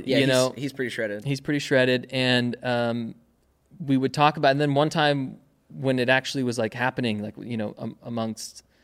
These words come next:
Speaker 2: the crew, we were talking about who we're gonna have, and then his name came up, and then that was, like, going through the process.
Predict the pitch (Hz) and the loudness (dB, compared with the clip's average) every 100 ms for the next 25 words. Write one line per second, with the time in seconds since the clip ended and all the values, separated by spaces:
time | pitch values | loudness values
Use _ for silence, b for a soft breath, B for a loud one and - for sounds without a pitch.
0 | _ _ _ - - 139 120 117 113 107 | _ _ _ -16 2 4 4 4 -2 -2
1 | 120 110 113 107 110 123 110 107 110 117 | -2 -4 -4 -4 -2 -2 -2 -2 -2 0
2 | 113 110 110 110 110 110 110 - 113 113 | 0 0 -2 -6 -4 -6 -8 -8 -8 -8
3 | 113 110 110 104 113 110 110 - 127 117 | -8 -6 -6 -8 -12 -10 -12 -16 -10 -6
4 | 113 - 107 107 104 120 117 - 131 113 | -6 -8 -8 -6 0 0 -2 -2 -4 -2
5 | - 120 - 113 | -2 -2 -2 -4